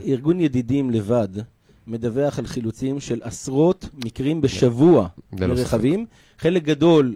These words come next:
Speaker 1: הדיווח הוא שהילד ננעל ברכב לעיני ההורה. מי שקצת חוקר פנימה מבין שזה לא בדיוק היה לעיני ההורה, ולא בדיוק ההורה היה שם,
Speaker 2: מהמם.
Speaker 1: וכולי וכולי. אבל, אה, ההבנה של,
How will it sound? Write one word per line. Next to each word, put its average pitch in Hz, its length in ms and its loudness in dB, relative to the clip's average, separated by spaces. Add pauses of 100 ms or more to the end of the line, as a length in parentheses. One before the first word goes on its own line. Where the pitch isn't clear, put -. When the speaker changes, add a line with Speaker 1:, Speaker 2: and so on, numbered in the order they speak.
Speaker 1:
הדיווח 131 520 0
הוא 135 160 0
שהילד 120 920 -2
ננעל 131 300 -6
ברכב 135 420 -4
לעיני 123 280 -8
ההורה. 117 360 0 (600)
מי 170 140 -2
שקצת - 360 -4
חוקר 147 360 -2
פנימה 156 400 0
מבין 131 340 0
שזה 120 220 -4
לא 127 80 2
בדיוק 120 300 -2
היה 117 80 0
לעיני 110 340 -2
ההורה, 175 360 2 (160)
ולא 127 200 -4
בדיוק 117 260 -4
ההורה 117 240 -2
היה 202 220 0
שם, 180 160 -2
Speaker 2:
מהמם. 156 200 0
Speaker 1:
וכולי 139 200 -2
וכולי. 185 380 -6 (560)
אבל, 160 460 4 (420)
אה, 123 260 0
ההבנה 156 540 -2
של, 135 300 -4